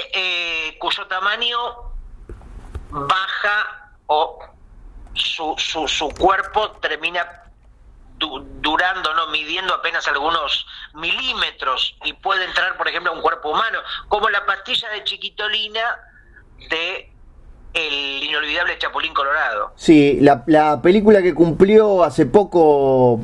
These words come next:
Speaker 2: años era Viaje Insólito, no sé si la recordás.
Speaker 1: La recuerdo con Dennis Quaid como protagonista, ¿no es cierto, Nacho?
Speaker 2: Sí, y otro que te, que no es que fuera un nerd, pero era así como, como un perdedor, que era Martin Short.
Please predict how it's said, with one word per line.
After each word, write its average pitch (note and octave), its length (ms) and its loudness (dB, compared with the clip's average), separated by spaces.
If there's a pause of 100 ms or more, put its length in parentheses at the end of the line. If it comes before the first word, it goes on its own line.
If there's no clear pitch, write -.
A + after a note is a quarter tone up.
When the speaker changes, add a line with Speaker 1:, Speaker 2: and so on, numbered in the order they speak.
(120)
Speaker 2:
años F3+ 680 4
era B2+ 880 4 (160)
Viaje F3+ 320 6
Insólito, C#3 800 4
no B2 140 8
sé D3 100 6
si D3+ 80 10
la C3+ 140 10
recordás. B2+ 640 4 (1000)
Speaker 1:
La D#3+ 160 0
recuerdo G3+ 500 -2
con E3 260 0
Dennis G#3+ 360 -2
Quaid D#3 480 -6
como C#3 200 -4
protagonista, D3 600 0
¿no - 60 -4
es - 80 0
cierto, A3 280 -4
Nacho? D3+ 300 -2
Speaker 2:
Sí, D3 240 2
y D3+ 200 8
otro F3+ 360 4
que B2+ 140 4
te, C3 340 6
que - 140 0
no C3+ 100 8
es D#3+ 60 4
que E3 120 6
fuera D3+ 200 6
un C#3+ 120 4
nerd, D#3+ 400 4
pero C3 180 6
era C#3 160 6
así B2+ 180 4
como, A2+ 440 6
como A#2+ 200 6
un C3 100 4
perdedor, C#3+ 480 6
que D3+ 140 6
era B2 460 4 (240)
Martin D3 320 6
Short. D#3 420 4